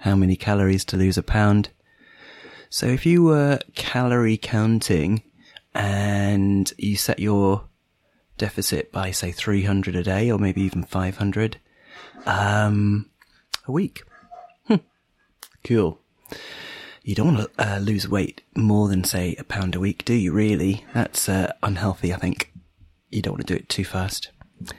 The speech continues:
Cool. There you go, guys. Um, really good. What is a tab? Answers on a postcard, please, to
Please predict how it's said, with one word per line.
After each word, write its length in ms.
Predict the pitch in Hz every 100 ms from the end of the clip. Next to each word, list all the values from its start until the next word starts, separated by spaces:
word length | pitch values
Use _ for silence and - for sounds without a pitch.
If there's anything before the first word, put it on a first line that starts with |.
| - -
Cool. 280 | - 180 - -
There 140 | 107
you 120 | 107
go, 160 | 120 170
guys. 500 | 147 147 185 196 - -
Um, 640 | 117 117 117 117 117 117 -
really 220 | 165 147
good. 160 | 117 -
What 180 | 165
is 80 | 120
a 60 | 104
tab? 420 | - 110 113 - - _ _ - _ _ - - - -
Answers 320 | 151 107 113
on 100 | 107
a 40 |
postcard, 540 | 87 104 - - 104 -
please, 420 | - 107 104 -
to 400 | - 156 143 127